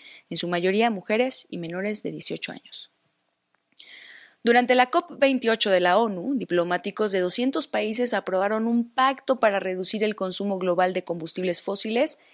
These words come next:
y señalando el eventual fin de la era del petróleo. Reportes no verificados señalan que al escuchar el concepto era del petróleo,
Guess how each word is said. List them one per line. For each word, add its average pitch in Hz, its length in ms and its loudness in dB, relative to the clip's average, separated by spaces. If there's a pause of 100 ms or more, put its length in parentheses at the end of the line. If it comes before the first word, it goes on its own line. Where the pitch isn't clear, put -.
(140)
y 180 60 -4
señalando 185 460 0
el 214 60 2
eventual 190 380 0
fin 214 220 -4
de 202 80 0
la 175 120 0
era 180 200 2
del 170 100 -4
petróleo. - 460 -4 (760)
Reportes 196 380 -2
no 226 80 2
verificados 220 460 4
señalan 208 340 2
que 214 80 -2
al 202 80 2
escuchar 240 400 0
el 277 80 -2
concepto - 500 -4
era 208 200 0
del 165 120 -2
petróleo, 170 480 -2